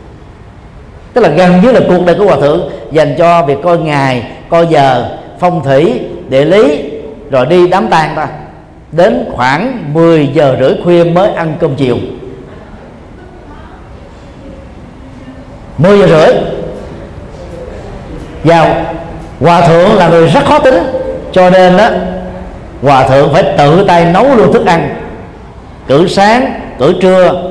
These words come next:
và cử tối. Còn tất cả người còn lại là những người đầu bếp phụ thôi. Và bằng ba cái hoạt động này,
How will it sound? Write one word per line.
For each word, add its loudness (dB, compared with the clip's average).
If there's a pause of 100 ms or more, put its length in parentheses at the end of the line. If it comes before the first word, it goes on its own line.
và 0
cử 0
tối. 2 (920)
Còn 2
tất 2
cả 0
người 0
còn 2
lại 0
là -2
những -4
người 2
đầu 2
bếp 0
phụ -2
thôi. 0 (1600)
Và 2
bằng 0
ba 2
cái 2
hoạt 0
động 0
này, 0